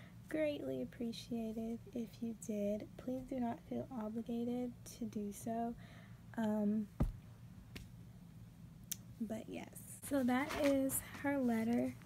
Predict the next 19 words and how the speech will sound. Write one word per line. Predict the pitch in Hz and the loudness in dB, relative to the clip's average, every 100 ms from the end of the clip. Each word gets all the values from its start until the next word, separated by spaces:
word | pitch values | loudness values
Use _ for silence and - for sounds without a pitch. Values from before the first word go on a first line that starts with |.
| - | -2
Again, | 254 262 254 254 | 2 4 4 2
thank | 240 233 | 2 0
you | 262 | 0
so | 262 - 240 | -4 -4 -2
much, | 226 220 214 | 0 -2 -4
Brittany. | - 220 233 220 | -2 0 2 2
It | 214 214 - - | 2 0 -10 -2
totally | 247 254 262 269 269 269 262 | 0 2 4 4 2 0 0
made | 226 226 226 | 0 0 0
my | 220 | 0
day, | 208 214 208 208 214 - - - - | 2 2 4 4 4 -2 -14 -6 -6
especially | - - 208 220 208 | 0 0 2 2 2
after | 240 202 196 - 196 208 208 - - | 0 -4 -4 0 0 2 -2 -6 -4
the | 220 202 196 196 196 - - - - - - - | -2 0 0 0 -2 -6 -14 -12 -14 -14 -14 -12
hate | - 208 202 - - | 0 2 2 -4 -4
that | 202 196 | 0 2
I've | 196 196 | 2 2
been | 202 196 | 2 2
getting | 202 196 196 196 | 4 6 6 4